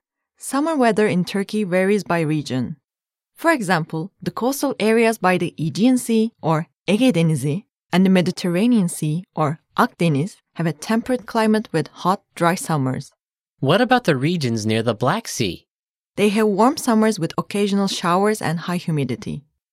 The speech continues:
Speaker 2: What about Istanbul?
Speaker 1: Well, Istanbul is located in the coastal Marmara region. Its climate is transitional between the temperate Mediterranean climate and the temperate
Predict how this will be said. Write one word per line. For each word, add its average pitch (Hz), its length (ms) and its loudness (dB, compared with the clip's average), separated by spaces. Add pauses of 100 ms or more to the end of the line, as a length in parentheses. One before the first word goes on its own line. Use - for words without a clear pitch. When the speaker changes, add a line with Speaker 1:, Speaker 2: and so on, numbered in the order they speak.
(100)
Speaker 2:
What 160 200 2
about 180 300 0
Istanbul? 123 680 0 (400)
Speaker 1:
Well, 214 420 2
Istanbul 311 420 -4
is 277 120 -2
located 220 500 2
in 185 120 2
the 175 80 0
coastal 247 440 -4
Marmara 202 480 2
region. 147 460 -2 (240)
Its - 160 -6
climate 233 460 2
is - 80 -4
transitional 156 840 -2 (120)
between 185 300 2
the 185 140 4
temperate 175 460 -2
Mediterranean 156 760 -2
climate 208 480 0 (200)
and 165 140 2
the 151 60 0
temperate 170 480 -2